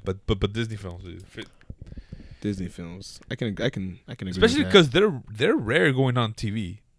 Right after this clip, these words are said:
Speaker 2: That's true. They
Speaker 1: So
Speaker 2: actually announced it in, like,
Speaker 1: like,
Speaker 2: Yeah.
Speaker 1: uh, in two weeks, blah, blah, blah is gonna
Speaker 2: Yeah.
Speaker 1: come out on,
Speaker 2: Yeah.
Speaker 1: like,
Speaker 2: 'Cause they
Speaker 1: A-,
Speaker 2: don't,
Speaker 1: A B C,
Speaker 2: they don't,
Speaker 1: 'cause
Speaker 2: you know how Disney is. They have the vault. They keep their movies in the vault.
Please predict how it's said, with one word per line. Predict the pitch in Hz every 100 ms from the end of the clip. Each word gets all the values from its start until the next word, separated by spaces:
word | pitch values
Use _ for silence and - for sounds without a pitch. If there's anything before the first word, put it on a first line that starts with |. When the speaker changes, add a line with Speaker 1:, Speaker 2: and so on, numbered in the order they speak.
| _ -
Speaker 2:
That's | 92 -
true. | - 90 92 - _ _ - -
They |
Speaker 1:
So | 135
Speaker 2:
actually | 131 131
announced | 101 113 120 107
it |
in, | 90
like, | 87 - _ - - -
Speaker 1:
like, | 131 123 -
Speaker 2:
Yeah. | 123
Speaker 1:
uh, | 143 120 -
in | 117 110
two | - 180
weeks, | 196 240 143 131
blah, | 107 143
blah, | 170 170
blah | 214
is | 160
gonna | 147 139
Speaker 2:
Yeah. |
Speaker 1:
come | 165 170
out | 180
on, | 151 139
Speaker 2:
Yeah. |
Speaker 1:
like, | 131 120
Speaker 2:
'Cause | - 135
they |
Speaker 1:
A-, | 147
Speaker 2:
don't, | 156 156 - 127
Speaker 1:
A | 147
B | 151
C, | - 175
Speaker 2:
they | 113 110
don't, | 131
Speaker 1:
'cause | -
Speaker 2:
you | 156
know | 117
how | 92
Disney | 104 104 104
is. | 110
They | 104
have | 110
the | 98
vault. | 95 107 107 95
They |
keep | - 104
their | 104
movies | 101 98 104
in | 104
the | 95
vault. | 90 95 95